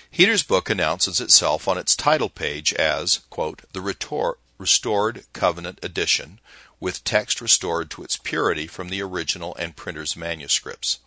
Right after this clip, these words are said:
end quote. The grammar is regula-, regularized, so the R C E is not technically, quote, "the original text," end quote, but a grammatically adjusted, reconstructed recension of it.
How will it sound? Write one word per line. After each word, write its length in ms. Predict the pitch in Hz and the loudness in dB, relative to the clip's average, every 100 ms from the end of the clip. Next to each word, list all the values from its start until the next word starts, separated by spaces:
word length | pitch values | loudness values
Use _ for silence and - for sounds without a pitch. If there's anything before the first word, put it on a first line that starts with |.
| _ _ - | _ _ -6
end 180 | 73 | -6
quote. 380 | - - 67 - - _ - - - - - - | -8 -14 -14 -14 -20 _ -20 -20 -20 -20 -20 -14
The 100 | - | -10
grammar 460 | 85 98 98 113 131 | 0 4 6 4 2
is 160 | 139 | 2
regula-, 460 | 101 87 78 71 69 - - | 4 2 2 -6 -8 -12 0
regularized, 920 | 98 127 110 78 73 65 65 80 - - | 4 4 4 -4 -2 -4 -4 -4 -4 4
so 300 | - 107 95 | 6 6 2
the 180 | 92 - | -2 4
R 200 | 95 117 | 6 6
C 300 | 120 - 107 | 6 4 0
E 300 | - 139 85 | -2 0 2
is 160 | 87 - | 0 0
not 260 | 95 - | 2 0
technically, 720 | - 147 - 82 - 71 73 - | 0 0 0 -4 -8 -12 -12 -16
quote, 360 | - 82 76 - | -6 -4 -4 -6
"the 180 | 87 90 | -8 -6
original 480 | 80 92 80 80 73 | -4 -2 -2 -6 -6
text," 420 | - 101 - - | 0 2 0 -4
end 160 | 80 73 | -6 -10
quote, 380 | - - - - - - - - - | -10 -10 -10 -14 -20 -20 -20 -18 0
but 120 | 113 | 2
a 40 | |
grammatically 760 | 110 107 98 95 104 117 - 147 | 4 2 2 6 6 6 0 -2
adjusted, 680 | 147 - 82 76 - 76 - | 0 2 2 2 -2 -6 -8
reconstructed 920 | 87 95 - 104 - 85 73 - 82 | -6 -6 -2 0 2 0 -2 -4 -10
recension 640 | 82 - - 135 - 78 78 | -2 2 2 0 -2 -4 -2
of 200 | 98 98 | 0 0
it. 180 | - | -2